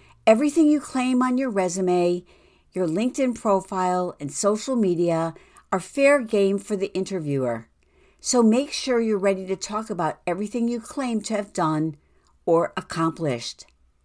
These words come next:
The second thing is, don't talk too much.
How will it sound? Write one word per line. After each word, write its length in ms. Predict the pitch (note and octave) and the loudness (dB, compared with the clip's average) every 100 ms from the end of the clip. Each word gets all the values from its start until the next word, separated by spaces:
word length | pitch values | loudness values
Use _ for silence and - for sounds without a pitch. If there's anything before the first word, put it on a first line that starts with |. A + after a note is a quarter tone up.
| _ _ _ _ _ _ - - | _ _ _ _ _ _ -20 -8
The 80 | |
second 320 | - G#4 F#4+ C#4 | -2 0 2 2
thing 180 | C4 | 2
is, 320 | B3+ B3 A#3 - _ _ _ _ _ _ | 6 4 4 -6 _ _ _ _ _ _
don't 340 | B3+ C#4+ C#4 | 4 4 0
talk 380 | - A#3 A3+ - | -2 0 0 -2
too 220 | - B3 | -4 2
much. 580 | A3+ B3+ - - - - | 2 2 -2 -6 -10 -10